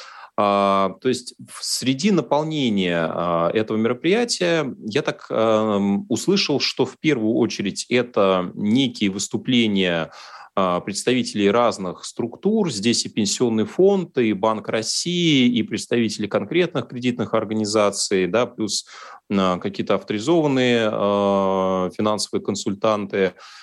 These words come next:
То есть это общение, это формат лекций, это формат, ам,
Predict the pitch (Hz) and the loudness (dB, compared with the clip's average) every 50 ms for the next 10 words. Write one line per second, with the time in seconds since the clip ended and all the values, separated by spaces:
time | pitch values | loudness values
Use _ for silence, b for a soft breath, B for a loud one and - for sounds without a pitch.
0 | B B _ _ 123 123 123 - - - 175 190 190 - 165 156 147 135 - _ | B B _ _ 0 0 0 0 0 0 0 0 2 2 2 2 2 0 -4 _
1 | - 135 - - - - - 139 131 131 123 123 120 117 113 113 110 110 117 135 | -6 -6 -6 -4 -6 -4 -2 2 2 4 4 4 4 4 4 2 2 0 0 -2
2 | 143 143 - 139 131 117 - - 120 120 120 127 135 127 131 _ 110 104 117 120 | -2 0 0 0 0 0 0 -2 -2 0 2 0 0 -2 -2 _ -2 0 0 0
3 | 120 120 - - - - 120 113 113 113 113 113 - 120 120 - 127 117 - 120 | 0 -2 -6 -4 -2 0 2 4 4 4 4 4 2 0 0 -2 -6 -4 -2 -2
4 | 117 120 120 123 123 120 120 - - 117 113 110 110 110 107 110 107 104 104 101 | -2 -2 0 0 0 0 -2 -4 -2 0 2 4 4 4 4 2 0 -2 -2 -2
5 | 101 | -4